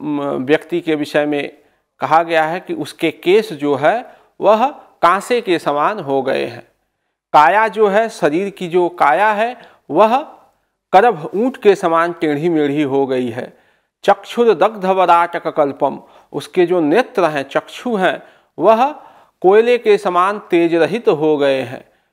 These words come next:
फिर भी, अर्थात उसकी जो इंद्रियां हैं, उसके जो शरीर के अंग प्रत्यंग हैं, वह सब शिथिल हो गए हैं। फिर भी वह वृद्ध पुरुष त्यजति न चेतः कामम अनल्पमम, फिर भी वह वृद्ध पुरुष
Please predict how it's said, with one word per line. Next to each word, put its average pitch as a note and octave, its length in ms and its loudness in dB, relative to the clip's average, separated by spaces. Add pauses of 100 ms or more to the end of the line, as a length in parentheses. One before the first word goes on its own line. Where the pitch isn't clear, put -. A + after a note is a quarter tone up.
(300)
फिर C#4+ 180 2
भी, F3+ 320 0 (100)
अर्थात E3+ 420 0
उसकी A3+ 300 -6
जो G#3+ 180 4
इंद्रियां G3 580 0
हैं, D3 220 -6 (340)
उसके F3+ 320 2
जो G3 160 0
शरीर G3 340 -2
के G#3 160 0
अंग A3 240 -2
प्रत्यंग G3 500 -2
हैं, D#3+ 200 -2
वह G#3 220 0
सब A#3+ 200 -4
शिथिल A#3 400 -6
हो F3 200 0
गए C#3+ 220 0
हैं। B2+ 200 -10 (540)
फिर C#4+ 220 2
भी C4 120 0
वह A3 240 4
वृद्ध F3 360 0
पुरुष D#3+ 380 -2 (500)
त्यजति B3 400 2
न G#3 100 0
चेतः E3+ 520 0
कामम C#3+ 520 0
अनल्पमम, C3+ 600 -6 (480)
फिर G#3 180 2
भी G#3+ 100 -2
वह F3+ 220 2
वृद्ध D3 340 -2
पुरुष A#3 380 -2